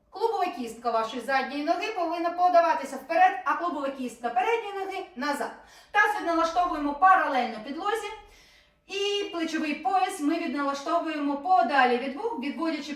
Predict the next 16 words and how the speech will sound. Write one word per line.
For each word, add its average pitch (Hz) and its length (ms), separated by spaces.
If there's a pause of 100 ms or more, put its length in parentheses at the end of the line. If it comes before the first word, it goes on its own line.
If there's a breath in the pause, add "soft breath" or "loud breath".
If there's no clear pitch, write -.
лопатки 269 500
в - 40
сторони. 427 480
Ми 294 140
вмикаємо 277 720
м'язи 226 340
трапеції, 370 540
вмикаємо 285 520
наші 240 360
розгиначі, 247 840
подаємо 240 540
нашу 220 360
спину 220 380 (300)
в 220 260
великий 226 360
прогин. 339 400